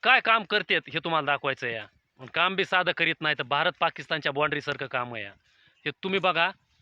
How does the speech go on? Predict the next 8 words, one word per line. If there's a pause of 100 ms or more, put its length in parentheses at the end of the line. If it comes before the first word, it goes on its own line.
(340)
काय
काम
करते
तर. (4000)
ह्या (1000)
कमीत (120)
कमी
वीस